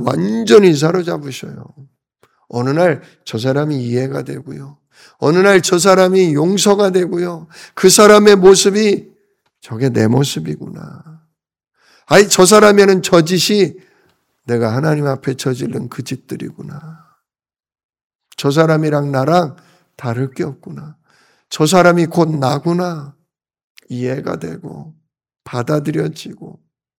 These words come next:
사랑하게 되고 기도하게 됩니다. 그것이 바로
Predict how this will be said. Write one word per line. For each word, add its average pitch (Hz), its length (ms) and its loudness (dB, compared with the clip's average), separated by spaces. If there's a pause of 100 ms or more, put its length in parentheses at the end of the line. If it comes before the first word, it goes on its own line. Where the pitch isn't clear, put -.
(880)
사랑하게 151 720 0
되고 156 600 -12
기도하게 160 580 -6
됩니다. 131 640 -16 (880)
그것이 139 360 -8
바로 131 260 -4